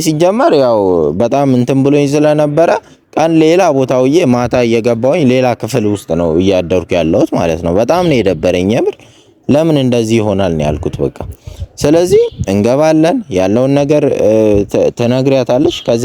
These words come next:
በኋላ፣ እ፣ ምንድን ነው እሱ የምትለው በዚህ ጉዳይ ላይ ደግሞ እሷ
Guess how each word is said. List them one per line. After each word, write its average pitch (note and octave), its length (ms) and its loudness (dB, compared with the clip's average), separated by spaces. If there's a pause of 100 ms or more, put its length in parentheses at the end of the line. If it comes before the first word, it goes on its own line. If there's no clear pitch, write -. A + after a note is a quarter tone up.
(120)
በኋላ፣ B2 260 0 (1000)
እ፣ A2 140 0 (960)
ምንድን C#3 380 2
ነው A#2+ 120 0
እሱ A2+ 120 -6
የምትለው A#2+ 440 0
በዚህ A2+ 300 0
ጉዳይ A2+ 340 0
ላይ A#2+ 160 0
ደግሞ B2+ 240 0
እሷ C#3 140 -6